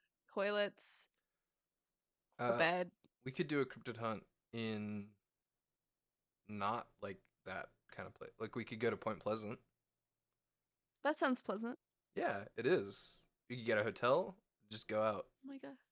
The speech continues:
Speaker 2: to do the cryptid hunt.
Speaker 1: I do think it would be fun to do, like, a full-on, what is it called? The, what's that movie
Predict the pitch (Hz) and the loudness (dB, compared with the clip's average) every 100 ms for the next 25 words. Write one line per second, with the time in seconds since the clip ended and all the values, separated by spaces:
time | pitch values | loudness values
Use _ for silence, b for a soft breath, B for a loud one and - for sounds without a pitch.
0 | _ _ _ _ _ _ - 110 107 104 | _ _ _ _ _ _ -8 -6 -4 -6
1 | - - - 76 67 - _ _ _ - | -8 -14 -12 -12 -12 -16 _ _ _ 10
2 | 277 349 320 359 349 302 262 240 247 220 | 10 10 4 2 2 2 2 0 0 0
3 | 214 214 214 208 214 220 - 214 208 196 | -2 -2 -2 -2 -4 -8 -4 0 0 2
4 | 202 196 202 202 220 233 233 220 202 196 | 2 0 -2 -2 -2 0 -2 2 2 2
5 | - - 208 202 202 214 b b _ b | -4 0 2 4 4 0 b b _ b
6 | b 294 - 302 247 247 254 262 262 | b 2 6 6 6 2 2 0 -2